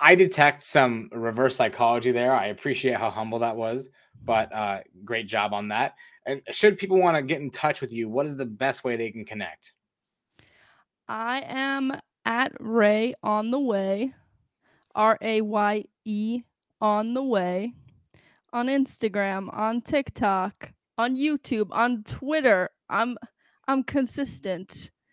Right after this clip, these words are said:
Speaker 2: You can also find me on my website at ray schiller dot com.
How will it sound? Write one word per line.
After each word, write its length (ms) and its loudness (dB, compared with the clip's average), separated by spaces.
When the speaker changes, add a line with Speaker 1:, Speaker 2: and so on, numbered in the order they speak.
Speaker 2:
You 100 -2
can 120 2
also 680 2
find 280 -2
me 100 -4
on 120 -4
my 140 -4
website 800 0
at 220 -4
ray 640 -2
schiller 480 -4
dot 420 -4
com. 640 2